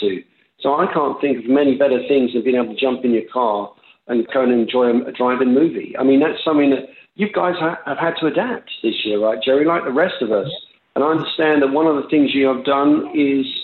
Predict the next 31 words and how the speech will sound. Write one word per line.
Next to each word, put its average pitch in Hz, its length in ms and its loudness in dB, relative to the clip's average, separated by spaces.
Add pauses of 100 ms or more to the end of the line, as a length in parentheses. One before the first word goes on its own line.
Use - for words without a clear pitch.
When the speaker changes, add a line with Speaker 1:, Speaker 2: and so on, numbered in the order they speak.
Speaker 1:
um, 127 320 0
you 131 220 2
have 131 180 -2
the 123 80 -6
drive-in 135 400 0
movie 139 320 -2
theatre 107 340 -2
experience 123 540 -2 (460)
at 127 120 -6
Santa 147 220 0
Monica 147 320 0
Airfield. 147 540 -2 (360)
How's 180 140 0
that 180 180 0
one 120 160 0
working 107 340 -2
out 95 220 -6
for 85 140 -10
you? 82 140 -12 (240)
Speaker 2:
Yeah, 185 220 -8 (100)
thanks 208 200 -10
for 185 140 -6
asking. 175 240 -10
Yeah, 226 140 -6
I 220 80 -10
think 233 180 -10
you're 233 100 -8
absolutely 170 440 -10
right, 165 280 -10
James. 156 240 -8
It's, 175 180 -10